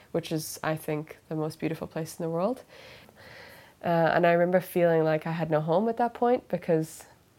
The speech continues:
in, in Canada, I'm always asked, "Where are you from?"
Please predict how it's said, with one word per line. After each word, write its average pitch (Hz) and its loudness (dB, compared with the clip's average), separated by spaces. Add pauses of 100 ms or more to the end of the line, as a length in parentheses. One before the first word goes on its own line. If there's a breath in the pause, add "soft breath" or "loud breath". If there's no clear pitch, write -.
(180)
in, 185 4 (180)
in 160 2
Canada, 156 2
I'm 160 -4
always 156 0
asked, 156 -4
"Where 151 0
are 151 -2
you 151 -4
from?" 156 -4